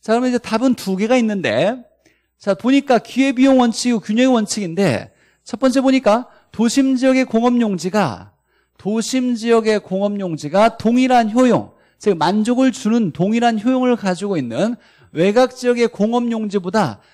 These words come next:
가치가 더 높대요. 가치가 높아서 임대료를 더 높게 받을 거예요. 자, 이건 무슨 원칙이냐? 자, 보죠. 왠진 몰라요. 어려운 내용이에요, 사실. 근데 균형의 원칙이에요, 아니에요? 아니죠. 균형의 원칙은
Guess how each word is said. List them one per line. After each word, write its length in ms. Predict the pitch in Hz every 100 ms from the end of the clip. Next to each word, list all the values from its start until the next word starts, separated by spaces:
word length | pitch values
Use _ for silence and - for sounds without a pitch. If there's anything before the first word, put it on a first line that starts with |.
| _
가치가 720 | - 208 214 - 262 247 233 208
더 180 | 196 160
높대요. 680 | 190 214 - 156 95 92 - _ _
가치가 400 | - 214 - 247
높아서 380 | 240 - 226 214
임대료를 420 | 208 220 233 220
더 100 | 190
높게 300 | 208 226 269
받을 280 | 226 190 185
거예요. 580 | 151 107 101 165 269 - _ _
자, 180 | - 185
이건 400 | 185 226 247 170
무슨 400 | 170 - 240 269
원칙이냐? 760 | 226 202 - 190 202 190 101 - _ _ _ _ _ _
자, 180 | - 147
보죠. 600 | 160 139 127 240 302 - _ _ _
왠진 420 | 190 240 254 294
몰라요. 400 | 226 233 247 175
어려운 380 | 113 196 262 254
내용이에요, 340 | 208 151 131 117
사실. 560 | 135 117 95 90 - _ _ _ _
근데 140 | 214 247
균형의 400 | - 233 262 285
원칙이에요, 680 | 277 262 - 233 247 285 302
아니에요? 540 | 185 139 101 92 90 _ _ _ _ _
아니죠. 400 | 175 226 240 208
균형의 280 | 220 254 269
원칙은 540 | 247 - 233 233